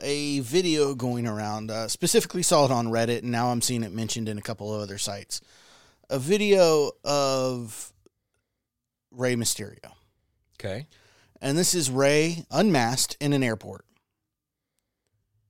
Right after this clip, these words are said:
Speaker 1: with some vultures coming up to him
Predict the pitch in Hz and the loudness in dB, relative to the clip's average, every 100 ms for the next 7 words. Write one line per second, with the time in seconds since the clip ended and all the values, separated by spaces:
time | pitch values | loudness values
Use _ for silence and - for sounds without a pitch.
0 | _ _ _ _ _ 131 135 139 135 131 | _ _ _ _ _ -4 4 4 4 2
1 | - - - 131 117 110 202 - 123 107 | -4 -4 -2 0 0 4 4 4 0 -2
2 | - - - _ _ _ _ _ _ _ | -2 -2 -4 _ _ _ _ _ _ _
3 | _ _ _ _ _ _ _ - 170 175 | _ _ _ _ _ _ _ -6 0 2
4 | 147 135 131 113 107 107 | 2 0 -4 -4 -6 -8